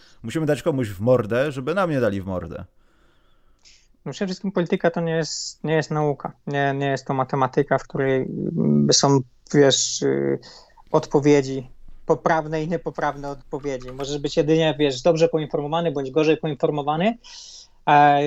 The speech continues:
Speaker 2: a możesz też interpretować rzeczy, które, które, które widzisz, które czytasz w taki czy inny sposób. Co jest bardzo, bardzo skomplikowane, patrząc na to, co, w jaki sposób media do tego podchodzą, co, co, co, w jaki sposób dziennikarze do tego podchodzą i tak dalej.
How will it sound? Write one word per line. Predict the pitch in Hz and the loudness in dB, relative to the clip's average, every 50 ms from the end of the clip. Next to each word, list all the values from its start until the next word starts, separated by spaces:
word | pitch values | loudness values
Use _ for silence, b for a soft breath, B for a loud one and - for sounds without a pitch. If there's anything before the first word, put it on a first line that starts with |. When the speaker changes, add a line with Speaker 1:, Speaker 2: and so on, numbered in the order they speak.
| 147 | 0
Speaker 2:
a | 151 170 | -2 -2
możesz | 190 190 190 - | -4 -4 -4 -6
też | - 165 | -6 -6
interpretować | 170 165 156 - - 160 156 - 156 143 143 127 | -6 -6 -6 -4 -4 -2 0 0 0 0 0 -2
rzeczy, | 135 127 - - | -2 -6 -8 -12
które, | - - - 139 131 131 131 | -14 -10 -6 -4 -4 -4 -4
które, | 131 - _ _ - 143 135 131 131 127 | -6 -12 _ _ -6 -2 0 0 0 0
które | 131 - 139 135 123 | -2 0 0 0 2
widzisz, | 127 131 131 135 120 - | 2 0 0 0 -2 0
które | - - 127 123 | 0 2 2 2
czytasz | 127 139 127 - 127 - - | 2 2 0 2 0 0 0
w | |
taki | - 135 123 - 147 | -2 -4 -4 -4 -10
czy | - - - 139 | -10 -6 -4 -2
inny | 135 131 135 135 131 127 | 0 0 0 0 0 -2
sposób. | - - 131 127 - - - - _ _ _ | 0 2 0 0 0 -2 -10 -14 _ _ _
Co | - - 156 | 0 4 4
jest | 160 160 147 165 | 6 6 4 2
bardzo, | 180 196 190 180 156 151 | 2 2 0 0 0 -2
bardzo | 143 143 135 135 | -2 -2 -4 -6
skomplikowane, | 135 - 139 123 - - - 143 127 123 123 127 123 | -8 -10 -12 -12 -12 -12 -8 -6 -6 -4 -4 -6 -8
patrząc | 127 - 123 - - - 127 - | -8 -10 -12 -10 -8 -10 -6 -6
na | 139 127 | -6 -4
to, | - 127 | -4 -6
co, | - - 135 131 127 | -2 0 2 2 4
w | 127 | 2
jaki | - - - | 0 0 -2
sposób | 131 - - 135 127 - 135 123 | -10 -6 -6 -6 -6 -6 -8 -6
media | 135 135 135 135 127 135 127 | -4 0 0 0 2 2 2
do | 131 127 | 2 2
tego | 127 135 127 135 127 | 0 -2 -4 -4 -6
podchodzą, | 143 135 - - 135 127 131 131 123 | -6 -6 -2 0 -2 0 0 -4 -8
co, | - - 131 127 131 131 131 | -6 -4 -4 -4 -4 -6 -8
co, | - 135 131 131 131 | -4 -4 -2 -2 -2
co, | 127 - - 135 131 127 127 | -4 -4 -4 -4 -2 0 2
w | |
jaki | 131 127 127 - | 0 0 0 -2
sposób | - - 131 135 131 127 | -6 -4 -2 -2 -2 -4
dziennikarze | 131 127 127 123 - 135 123 127 | -4 -4 -4 -2 0 0 2 2
do | 127 127 | 0 -2
tego | - 131 - - | -2 -6 -6 -4
podchodzą | - 143 - - 135 131 127 131 | -6 -6 -4 0 0 0 0 -2
i | 131 127 | -8 -6
tak | 131 135 127 | -6 -4 -2
dalej. | 131 131 127 131 | -2 -2 -2 -4